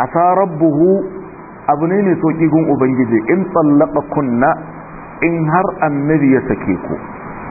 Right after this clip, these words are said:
"An yubdilahu azwajan khairan minkun," Allah ya canza muku mataye da suka fi ku alkhairi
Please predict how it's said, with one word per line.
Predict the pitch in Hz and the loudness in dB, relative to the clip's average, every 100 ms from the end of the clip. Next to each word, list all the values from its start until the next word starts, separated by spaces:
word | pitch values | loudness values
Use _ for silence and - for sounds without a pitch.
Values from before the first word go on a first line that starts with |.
| - - - - - - - - | -12 -12 -10 -10 -10 -8 -6 -2
"An | 160 | 2
yubdilahu | 165 156 151 196 202 170 175 - | 4 4 4 4 4 4 4 2
azwajan | 156 135 165 180 165 156 - - | 0 2 2 2 2 0 -2 -2
khairan | 180 185 170 | 0 2 2
minkun," | 160 156 - 175 120 - - - - - - | 2 0 2 0 0 -6 -14 -16 -18 -16 -4
Allah | 143 170 165 | 0 4 4
ya | 143 | 2
canza | 160 170 160 | 0 2 2
muku | 147 151 147 | 0 -2 -2
mataye | 135 156 170 175 147 147 151 151 | 0 2 2 2 2 2 4 2
da | 135 - | 0 -2
suka | 165 139 - - | -2 -2 -2 -2
fi | 190 196 185 - - | 0 2 0 -6 -6
ku | - 147 | -2 0
alkhairi | 123 - 147 139 | 0 -2 0 0